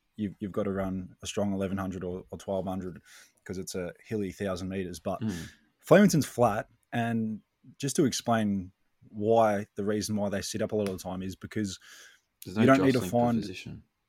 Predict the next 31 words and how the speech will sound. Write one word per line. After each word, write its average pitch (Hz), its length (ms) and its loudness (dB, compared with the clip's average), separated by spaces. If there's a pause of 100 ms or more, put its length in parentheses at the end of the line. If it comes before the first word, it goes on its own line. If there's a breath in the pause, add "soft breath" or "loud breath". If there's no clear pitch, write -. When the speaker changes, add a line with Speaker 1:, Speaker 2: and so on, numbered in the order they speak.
(160)
Speaker 1:
Yeah, 160 120 6
you 120 120 6
don't 139 140 6
need 139 100 4
to 123 80 2
find 123 240 2
a 117 60 4
position 113 340 -2
on 110 80 0
the 104 80 0
fence. - 560 -4
So 113 220 2
they're 117 100 6
Speaker 2:
Mm. 113 40 4
Speaker 1:
not 127 260 2
hustle 117 320 0
and 107 80 0
bustle 110 320 2
out 104 60 2
of 98 80 -2
the 95 40 -4
gates 101 340 -2
down 101 180 -4
the 98 40 -4
straight 104 240 0
a 104 40 2
lot 95 180 0
of 95 80 -4
the - 40 -18
time. 85 280 -8
So 92 320 -6